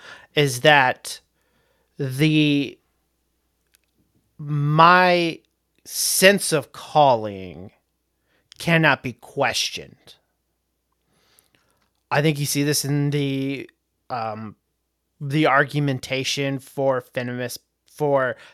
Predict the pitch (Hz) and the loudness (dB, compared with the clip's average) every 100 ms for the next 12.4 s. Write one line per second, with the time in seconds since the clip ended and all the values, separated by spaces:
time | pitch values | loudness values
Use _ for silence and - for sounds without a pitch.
0 | _ - 160 151 139 - 147 185 - - | _ -4 -2 0 -2 -2 -2 -2 -8 -18
1 | - - - _ _ _ _ _ _ _ | -20 -20 -20 _ _ _ _ _ _ _
2 | _ 170 180 185 160 190 160 147 147 143 | _ 4 4 2 0 0 0 -2 0 2
3 | 147 135 123 120 120 _ _ _ _ - | 2 0 -2 -4 -10 _ _ _ _ -18
4 | 135 160 147 - - 160 160 165 156 131 | 0 2 2 -2 -8 0 2 2 -2 -4
5 | 127 131 117 131 123 139 110 - - 156 | -6 -8 -6 -8 -4 -4 -4 -6 -8 -8
6 | - 160 160 156 - 135 - - 143 - | -6 -2 0 0 -4 -10 -8 -8 -8 -10
7 | - - - 151 131 - - - - _ | -18 -20 -12 -8 -8 -12 -20 -20 -20 _
8 | _ _ _ _ _ _ _ _ _ _ | _ _ _ _ _ _ _ _ _ _
9 | _ _ _ _ - 135 127 110 107 - | _ _ _ _ -12 -6 -4 -4 -8 -14
10 | _ _ _ _ _ _ _ _ _ - | _ _ _ _ _ _ _ _ _ -10
11 | 139 127 127 127 139 151 139 156 135 - | -10 -10 -16 -16 -8 -8 -4 -4 -4 -2
12 | 190 175 98 | -2 -2 -6